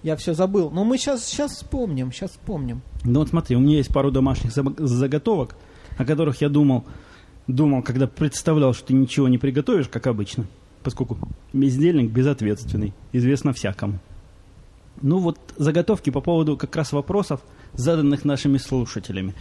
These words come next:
Speaker 1: <laughs>
Speaker 2: И не по теме, почему Димы так долго нет, а по другим темам. Вот д-, давай начнем с простой темы. Кстати, от нас тут, видимо, ожидают какого-то юмора, поскольку в прошлый раз мы с тобой вдвоем в пьяном виде наговорили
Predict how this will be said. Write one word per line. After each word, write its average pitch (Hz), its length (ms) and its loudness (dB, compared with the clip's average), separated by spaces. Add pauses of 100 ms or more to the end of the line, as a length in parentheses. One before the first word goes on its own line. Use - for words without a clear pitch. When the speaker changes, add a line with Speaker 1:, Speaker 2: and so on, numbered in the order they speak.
(140)
Speaker 1:
<laughs> - 320 0
Speaker 2:
И 139 240 2
не 156 180 4
по 156 160 2
теме, 190 400 0 (380)
почему 139 340 2
Димы 131 280 4
так 131 180 2
долго 127 300 4
нет, 107 200 0 (360)
а 123 120 0
по 156 100 0
другим 160 340 2
темам. 113 260 0
Вот 117 180 -4
д-, 127 200 -2
давай 151 220 4
начнем 135 280 2
с 131 40 -4
простой 120 440 -2
темы. 160 320 -2 (400)
Кстати, 156 260 0
от 151 100 0
нас 165 160 0
тут, 139 120 -6
видимо, 147 300 2
ожидают 147 340 2
какого-то 139 340 0
юмора, 131 340 2
поскольку 117 320 -6
в - 60 -10
прошлый 147 320 -2
раз 127 100 -2
мы 135 120 0
с - 20 -10
тобой 139 260 0
вдвоем 131 280 2
в 123 60 -6
пьяном 127 380 2
виде 123 220 0
наговорили 123 540 2